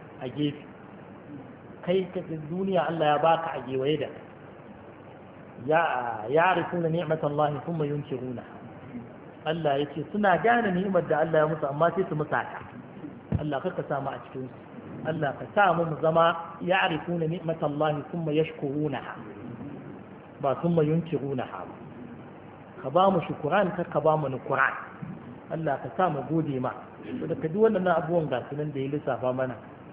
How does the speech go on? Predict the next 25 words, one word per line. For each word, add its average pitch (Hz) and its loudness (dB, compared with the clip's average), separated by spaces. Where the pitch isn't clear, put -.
Ba 185 8
wanda 185 6
za 165 8
ka 160 0
ce 160 0
ba 156 6
ka 165 2
da 143 2
kashi 156 -6
takwas 208 4
a 139 -4
cikin 160 -2
goman 151 4
da 123 -2
ya 120 0
faɗi. 123 -6
In 185 -2
ka 190 4
rasa, 185 6
bai 139 -2
wuce 139 -4
ka 165 -2
rasa 147 2
biyu 117 -4
ba. 110 -6